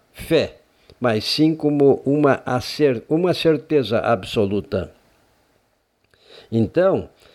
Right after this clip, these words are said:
se me perguntassem a Deus, quer dizer, se me perguntassem a mim se eu acreditava em Deus,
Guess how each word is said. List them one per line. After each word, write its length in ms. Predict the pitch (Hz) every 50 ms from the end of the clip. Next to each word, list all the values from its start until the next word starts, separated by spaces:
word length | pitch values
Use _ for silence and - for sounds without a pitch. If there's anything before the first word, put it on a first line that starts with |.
| _ _
se 200 | - - - 160
me 160 | 165 165 156
perguntassem 1160 | 151 156 170 175 165 156 143 151 143 131 - - 156 175 196 185 - - - 143 127 110 101 - -
a 140 | 123 123 117
Deus, 720 | 92 143 175 180 139 - - - - - - - - - _ _ _ _ _ _ - 117
quer 320 | - 151 160 147 147 131 117
dizer, 280 | 98 123 117 143 139
se 120 | 135 - 170
me 140 | 190 190 180
perguntassem 800 | - 180 175 156 156 151 131 - 190 202 185 - 175 165 156
a 80 | 151 143
mim 200 | 156 175 165 139
se 140 | - - 170
eu 140 | 165 156
acreditava 680 | 147 151 - 147 135 120 127 123 - - 156 156 135 131
em 120 | 123 113
Deus, 640 | 98 92 160 185 175 113 92 - - - - - -